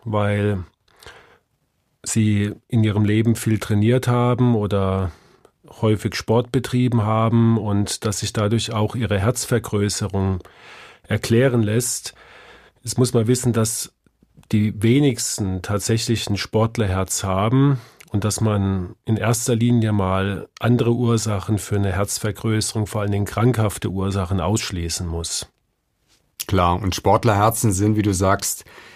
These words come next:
Speaker 2: ähm, viel seltener, als man so allgemein annimmt.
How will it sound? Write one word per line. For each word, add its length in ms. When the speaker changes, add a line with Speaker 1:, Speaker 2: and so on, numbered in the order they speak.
Speaker 2:
ähm, 500
viel 260
seltener, 500
als 180
man 100
so 120
allgemein 600
annimmt. 600